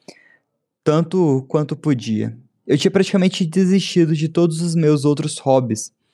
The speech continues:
e até de sair com os meus amigos ou família. Não há uma maneira fácil de escre-, de descrever isso, mas tem algo realmente incrível em possuir a alma de outras pessoas.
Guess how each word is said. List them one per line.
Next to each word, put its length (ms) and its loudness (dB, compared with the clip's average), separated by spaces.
e 80 4
até 200 2
de 100 -6
sair 360 0
com 120 -4
os 80 -2
meus 160 0
amigos 360 2
ou 80 2
família. 520 0
Não 220 2
há 60 4
uma 140 2
maneira 360 0
fácil 440 -2
de 160 -6
escre-, 420 -2
de 220 -2
descrever 500 0
isso, 340 -4
mas 800 2
tem 160 0
algo 260 2
realmente 440 0
incrível 500 -2
em 80 2
possuir 440 -2
a 40 4
alma 180 -2
de 120 -16
outras 280 -16
pessoas. 640 -12